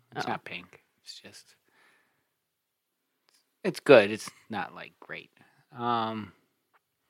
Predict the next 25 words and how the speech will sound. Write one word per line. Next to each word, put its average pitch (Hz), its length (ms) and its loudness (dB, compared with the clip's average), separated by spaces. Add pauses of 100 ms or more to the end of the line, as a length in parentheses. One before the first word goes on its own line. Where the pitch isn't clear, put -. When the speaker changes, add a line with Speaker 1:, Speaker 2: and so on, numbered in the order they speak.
(1080)
Speaker 1:
I 135 140 6
was 123 160 2
gonna 120 260 2
deal 110 340 4
with 95 120 -4
the - 60 -8
shockwave 92 720 0
of 90 140 -20
this - 280 -6
news 90 360 -12
in 87 220 -20
layers, - 580 -12
my 95 180 -10
own 113 240 -4
feelings 95 500 -12
about 85 280 -12
it, - 220 -20
and 113 160 -4
then 110 140 -2
everyone 104 440 -4
else's, - 760 -12 (320)
dumped 117 300 2
on 92 160 -6
me 87 140 -14
like 87 320 -14